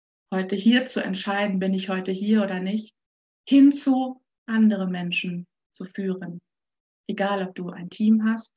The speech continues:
ob du Eltern bist oder auch als Kinder deine Eltern führst. Ich wünsche euch ganz viele Auszeiten, die ihr in euren Alltag integriert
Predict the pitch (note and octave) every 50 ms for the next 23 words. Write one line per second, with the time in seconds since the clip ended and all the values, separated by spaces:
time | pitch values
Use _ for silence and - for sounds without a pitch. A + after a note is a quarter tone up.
0 | _ _ _ - F#3 - F#3+ F#3+ F#3+ G3+ G3+ - F#3+ F#3+ F#3+ F#3 F#3+ F#3 F#3 -
1 | - _ _ _ _ _ _ _ _ _ _ _ _ _ _ F#3+ F#3 F#3+ F#3 F#3
2 | F3+ F#3 F#3 F#3 F#3 - - F#3+ F#3+ F#3+ - - - B3+ C#4 D4 A3 F#3 E3+ E3+
3 | D#3+ D#3+ D#3+ - - F3+ F#3+ - - F3 E3+ E3 - _ _ E3+ E3 F3+ F3 -
4 | _ _ _ _ _ _ _ _ _ _ _ _ _ _ _ _ _ _ _ _
5 | _ _ _ _ _ _ _ _ _ _ _ _ _ _ _ _ _ _ _ -
6 | - - A#3 C4+ C#4 C#4 B3+ A3 G#3+ G3+ F#3+ F#3+ - A3+ G#3+ A#3 A3+ - - A#3
7 | G#3+ A3 G#3+ - G3 G3 F#3+ F#3+ - - _ _ - F3 D#3+ D#3 - _ F3 F3
8 | F3+ F3+ F3 - F#3 F3+ F3+ F3+ - F3+ F#3 F#3 F#3 F#3 F#3 - - G3+ G#3 A3
9 | A3 - - A3 G3+ G#3 G#3 - - F#3+ F#3+ - _ _ - - G3+ G3+ G#3+ A3
10 | C4 C4+ - -